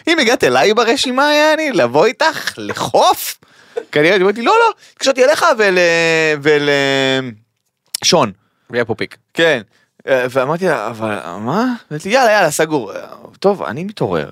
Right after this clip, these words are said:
Speaker 1: אחרי שמכיר שאתה מתעורר בקטע שכאילו, "אני, מה קורה איתי?" <laughs> "אני הולך לאנשהו, למה אני, כאילו, מה?" אז שלחתי לו הודעה, אמרתי, "החיים שלי, מה זה לייק טי אל וי? כאילו, צריך בגד ים?" "כן, כן, יש אגם וזה, כיף, תביא בגד ים, תביא קרם הגנה וזה, יש שם שתייה, יש בר וזה."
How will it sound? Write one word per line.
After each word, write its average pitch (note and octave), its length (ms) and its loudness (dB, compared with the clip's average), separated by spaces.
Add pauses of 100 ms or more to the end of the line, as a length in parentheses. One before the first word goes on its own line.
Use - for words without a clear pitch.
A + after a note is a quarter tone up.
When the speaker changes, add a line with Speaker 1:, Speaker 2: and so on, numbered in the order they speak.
(380)
Speaker 1:
אחרי B2 120 -8
שמכיר A3 180 -2
שאתה D#4 120 -8
מתעורר E3 320 -2
בקטע F#3 240 -2
שכאילו, E3 340 0 (680)
"אני, E2+ 200 -2
מה B2+ 120 2 (240)
קורה - 140 0
איתי?" E2 280 -8 (160)
<laughs> - 160 -12
"אני A2+ 120 0
הולך C3+ 280 2
לאנשהו, F4+ 320 0
למה A#3 120 2 (180)
אני, F#3 180 2
כאילו, A#2+ 300 0 (200)
מה?" E3 260 -2 (500)
אז B2+ 100 -8
שלחתי D#3 300 0
לו G#3+ 60 2
הודעה, G#3 140 2
אמרתי, D4 180 -4
"החיים F#3 220 -2
שלי, C#4 180 -6
מה C#4+ 160 -4
זה G4 80 -4 (240)
לייק B2+ 160 0
טי A#2 140 -4
אל G2+ 100 -4
וי? F#2+ 140 -4
כאילו, G#2 400 -4
צריך C#3+ 160 -10
בגד C3 240 -2
ים?" C4+ 120 -2 (340)
"כן, F#4 100 2 (160)
כן, G4+ 200 0
יש F4 200 -2
אגם D#4 300 0
וזה, D4 260 -2
כיף, D#4+ 200 -2
תביא B3 200 -4
בגד A#3 240 -4
ים, C4+ 220 0
תביא G#3+ 360 2
קרם A3 280 -2
הגנה G#3+ 380 -2
וזה, G#3 200 0
יש A3 200 2
שם G#3+ 140 -4
שתייה, C4+ 420 -4
יש G3 160 -6
בר B3 280 0
וזה." A#3 180 -4